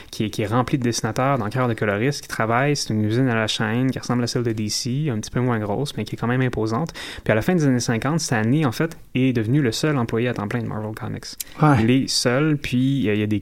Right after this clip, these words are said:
Speaker 1: il, l'histoire ou la légende veut que Jack Kirby, un beau matin, rentre chez Marvel. Euh, lui travaillait déjà là depuis, euh, depuis quelques mois. Il était revenu après un passage chez D C, il a fait plusieurs allers-retours entre D C et Marvel durant sa carrière. Donc, il retourne chez Marvel,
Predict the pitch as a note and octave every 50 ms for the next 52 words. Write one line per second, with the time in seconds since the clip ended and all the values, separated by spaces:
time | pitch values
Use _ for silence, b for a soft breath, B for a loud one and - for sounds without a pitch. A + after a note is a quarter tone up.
0 | - - A#2+ A2 G#2+ F#2+ F#2+ F#2+ G2+ - - - - - - - - - - C3
1 | B2 A#2 A2+ B2 A#2+ - - - A#2 A2 A2+ B2+ C#3+ D3+ D3+ C3 A2+ G2 G2+ A2+
2 | A2+ A2+ C3 C#3 C3 A#2 B2 C#3 C#3 - - A2+ A2 A2 A2 A2+ - - - A2+
3 | A2 C3 D3 C#3+ A2+ A2 A#2+ A#2+ A2+ G#2 G#2 - C3+ C#3 C3+ A#2 G#2 A#2 C#3 C#3+
4 | C3 - - - C3+ A#2+ A#2+ G#2+ G2+ G2+ - - D#3+ D#3+ D3 B B B B B
5 | B B B B - G#2 G2+ G2+ G2+ G2+ G2 G#2 A#2 A#2+ - - A2+ G#2 G#2 G#2
6 | G#2 A2 G#2+ G#2+ G#2+ G#2+ A2+ A#2 A#2 - - - G#2 F#2+ G2 G2 G2 - - -
7 | - - - - - - - - - A#2+ A2+ - - - A2 - - A#2+ A2 -
8 | G#2+ A2 B2 D3 C#3 A2+ - A#2+ G#2+ G#2 A#2+ G#2+ G#2 A2+ A2 A#2 A#2+ B2+ A#2 -
9 | - - G#2+ G2 G#2+ G#2 G2+ - A2+ G#2+ - - - A2 A2 G#2 G2 - - C3+
10 | A#2+ - A#2+ A#2 G#2 - - - - - - - - D#3 C3+ C3 C3+ C3+ A#2+ B2
11 | A#2+ A2+ G#2+ G#2+ G#2 - A#2 A2+ A2 G#2 G2+ A2 G#2+ - - A2+ A2 A2 G#2 G#2
12 | G#2+ A2 G#2 G#2 G#2+ G2+ G#2 - A#2 A2 - G#2 G#2 G#2+ - F3 D3 - B B
13 | B B B B B B B B B B B B B A2 A2 - B2 A2 - -
14 | D3+ F3+ - - D3+ C3+ A#2 A2 G#2 G#2 -